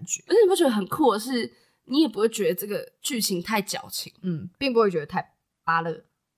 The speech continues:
Speaker 2: 芭乐吗？
Speaker 1: <laughs> 芭辣。
Speaker 2: 芭乐，芭乐。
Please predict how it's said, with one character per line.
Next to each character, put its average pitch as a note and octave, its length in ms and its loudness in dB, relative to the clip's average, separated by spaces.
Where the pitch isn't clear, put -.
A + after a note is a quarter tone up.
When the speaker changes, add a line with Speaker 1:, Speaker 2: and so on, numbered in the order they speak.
Speaker 2:
芭 - 220 0
乐 F#3 240 2
吗？ G3+ 160 0
Speaker 1:
<laughs> G4 440 6
芭 F4+ 220 6
辣。 A3+ 160 6
Speaker 2:
芭 G3 140 2
乐， G#3 240 2
芭 A3 240 2
乐。 D4 380 4